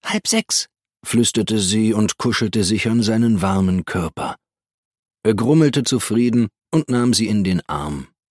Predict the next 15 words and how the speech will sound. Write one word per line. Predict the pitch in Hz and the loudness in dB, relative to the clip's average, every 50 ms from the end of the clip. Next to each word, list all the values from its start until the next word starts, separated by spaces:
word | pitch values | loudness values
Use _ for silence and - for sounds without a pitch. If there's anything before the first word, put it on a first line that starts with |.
| _ _ _ _ _ | _ _ _ _ _
drückte | - 101 110 123 123 - - 123 | -4 0 2 2 2 2 0 0
ihr | 110 113 113 - | 0 0 2 2
einen | 101 101 98 95 92 - | 2 2 2 2 0 0
Kuss | - - 147 139 - | 0 0 0 0 0
auf | 123 127 - | -2 -2 -2
die | - - 95 87 | -2 -4 -4 -4
Stirn | - - - - 113 123 127 131 127 - - _ _ _ _ _ - | -4 -4 -2 0 2 4 4 4 2 0 -10 _ _ _ _ _ -4
und | - 147 - - - | -4 -4 -2 0 -2
begann | 156 135 147 151 156 147 | -2 0 2 2 2 2
zärtlich, | - - - 131 139 143 127 - - 139 135 123 - - - - | 2 2 0 2 2 0 -2 0 0 0 0 0 -2 -4 -2 0
ihren | 151 139 131 139 131 113 | 0 0 2 0 0 0
nackten | 113 120 - _ _ _ - 131 123 107 | 0 -2 -4 _ _ _ -2 -2 -2 -2
Körper | - - 113 113 113 - 98 92 | -2 -2 -2 -2 -2 -2 -4 -4
zu | - - - 98 | -4 -4 -4 -4
streicheln. | - - - - 82 82 80 78 - - - - - | -4 -6 -6 -6 -4 -4 -4 -6 -8 -10 -12 -14 -16